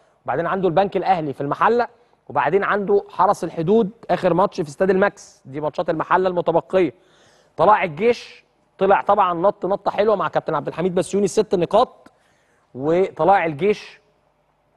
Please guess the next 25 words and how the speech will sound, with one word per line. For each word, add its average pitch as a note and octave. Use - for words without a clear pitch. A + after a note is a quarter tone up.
اتنين F#3+
وتلاتين E3+
نقطة، A3
مكسبين D3+
ورا F3
بعض. G3+
طلائع F3
الجيش F3
الماتشات E3
المتبقية E3+
عنده، D#3
عنده F3
الماتش F3+
الجاي D#3+
طلائع F3+
الجيش D#3
مع D#3
سيراميكا F#3
في -
ملعب E3
طلائع E3+
الجيش، E3
وبعدين D#3+
عنده F3
أسوان F3